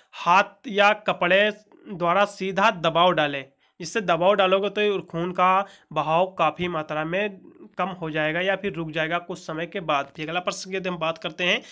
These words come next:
झुलसना क्या है? झुलसना की यदि हम बात करते हैं, तरल एवं गैस में जलना ही आपका झुलसना कहलाता है। पहला विकल्प आपका इसमें का राइट हो जाएगा। फिर कम चेतना वाले पीड़ित पर क्या लागू होता है? कम चेतना वाले पीड़ित पर क्या लागू होता है? पीड़ित अभी भी बोलने के स-,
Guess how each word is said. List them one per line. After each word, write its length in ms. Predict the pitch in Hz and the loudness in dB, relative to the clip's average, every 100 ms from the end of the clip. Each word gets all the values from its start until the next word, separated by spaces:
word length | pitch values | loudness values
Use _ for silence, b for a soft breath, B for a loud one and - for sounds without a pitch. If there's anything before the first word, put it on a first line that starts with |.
| B B B | B B B
झुलसना 460 | 170 180 190 226 247 | 0 2 2 4 2
क्या 200 | 247 214 | 6 6
है? 80 | 208 | 6
झुलसना 460 | 180 180 185 208 220 | 2 -2 2 2 2
की 220 | 220 214 | -2 -2
यदि 120 | 208 | 0
हम 120 | 214 | -2
बात 180 | 180 185 | -2 -2
करते 220 | 185 190 | -2 -6
हैं, 60 | 214 | -2
तरल 260 | 180 180 190 | 0 2 0
एवं 140 | 190 | 0
गैस 260 | 180 180 180 | 0 0 -2
में 160 | 190 180 | -4 -2
जलना 300 | 160 165 175 | -4 -2 -4
ही 140 | 175 | -4
आपका 220 | 175 180 | -4 -4
झुलसना 380 | 175 151 147 165 | -6 -8 -8 -8
कहलाता 340 | 170 165 160 175 | -6 -6 -4 -6
है। 60 | |
पहला 220 | 170 156 180 | -4 -4 -4
विकल्प 240 | 185 190 | -4 -4
आपका 180 | 185 190 | -4 -6
इसमें 240 | 165 185 | -6 -6
का 60 | 185 | -2
राइट 240 | 170 156 180 | 0 0 -2
हो 80 | |
जाएगा। 280 | 190 196 196 | -2 0 0
फिर 220 | 196 208 208 B B _ | 0 -2 -4 B B _
कम 220 | 190 220 | 2 2
चेतना 440 | 220 208 196 208 220 | 2 2 4 4 4
वाले 280 | 208 196 220 | 4 4 4
पीड़ित 480 | 214 196 202 220 226 226 b b b - | 4 2 2 0 -2 -6 b b b 2
पर 120 | 208 | 2
क्या 260 | 208 208 196 | 4 4 6
लागू 400 | 196 185 180 208 | 6 4 4 0
होता 440 | - 170 170 196 170 | 0 -2 2 2 4
है? 380 | 185 180 151 151 b b _ - | 4 2 0 -10 b b _ -2
कम 180 | 190 196 | -2 0
चेतना 380 | 190 180 190 196 | -2 0 0 2
वाले 180 | 202 | 2
पीड़ित 300 | 208 185 202 | 0 -2 -2
पर 60 | 214 | -4
क्या 200 | 214 190 | 0 2
लागू 260 | 190 185 185 | 4 2 0
होता 200 | 185 214 | -2 -2
है? 60 | 208 | -2
पीड़ित 360 | 190 190 214 | -2 -2 -2
अभी 320 | - 180 180 214 | -2 -2 -2 -2
भी 120 | 214 | -2
बोलने 300 | 190 185 202 | -2 -2 -2
के 100 | 214 | -4
स-, 180 | 208 | -8